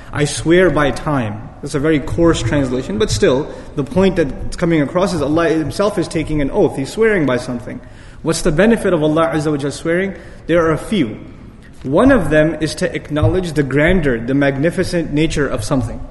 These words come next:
Whatever Allah swears by is something profound and magnificent. This is one opinion held by Mufassirun. This is certainly the case here, or part of the case here. Why?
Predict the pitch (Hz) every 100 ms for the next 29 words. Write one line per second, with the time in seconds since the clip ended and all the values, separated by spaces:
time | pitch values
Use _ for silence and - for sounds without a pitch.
0 | - - - - - 151 170 180 165 170
1 | 156 185 202 175 165 185 180 - 147 151
2 | 165 196 - 151 - 143 147 147 143 131
3 | 127 135 131 127 127 - - - 151 147
4 | 143 156 - 143 139 131 131 123 131 131
5 | - - - - 139 135 - 131 117 -
6 | - - - - 202 208 - 220 220 233
7 | 226 185 175 180 175 - 190 220 180 -
8 | 135 - 196 233 175 151 - 139 127 143
9 | 143 139 139 147 170 202